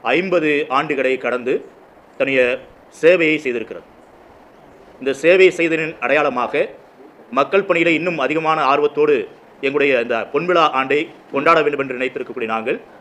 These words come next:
வருகின்ற சனிக்கிழமை காலை ஒன்பது முப்பது மணி அளவிலே மா-, மாவட்ட ஆட்சியர் மற்றும் சிறப்பு விருந்தினர்கள், எங்களுடைய மறைமாற்றுத்துறை ஆயர் ஆரோக்கியராஜுடைய தலைமையிலே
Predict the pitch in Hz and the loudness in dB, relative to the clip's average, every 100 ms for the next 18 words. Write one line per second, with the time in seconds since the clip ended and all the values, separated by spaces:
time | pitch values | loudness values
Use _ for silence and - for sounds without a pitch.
0 | - - - - 147 160 156 135 117 143 | -20 -20 -10 0 2 2 2 2 2 -2
1 | 170 185 143 131 208 - - - - - | -2 0 -2 0 -2 -6 -20 -20 -18 -2
2 | 139 151 156 151 165 170 160 135 127 123 | 2 4 2 -2 -2 -2 -2 -4 -2 -2
3 | 123 147 - - - - - - - - | 0 -2 -4 -18 -20 -20 -20 -20 -20 -20
4 | - - - - 131 147 135 180 180 160 | -20 -20 -20 -8 -4 -2 2 4 4 4
5 | 135 107 - - 143 - 156 165 - - | 4 2 -6 0 0 2 0 0 -6 -20
6 | - - - - 139 170 156 160 - 156 | -20 -20 -20 -6 -4 -2 -4 0 0 2
7 | 151 147 135 127 - - - - - - | -2 0 0 -2 -6 -10 -20 -20 -20 -6
8 | 147 156 151 135 120 131 170 180 175 156 | -2 4 6 4 2 2 2 4 0 0
9 | 151 135 139 147 156 - - - 123 123 | 0 2 4 2 -2 -10 -16 0 2 2
10 | - 143 135 127 123 123 120 135 120 | 0 0 0 -4 -4 -2 -2 -2 -2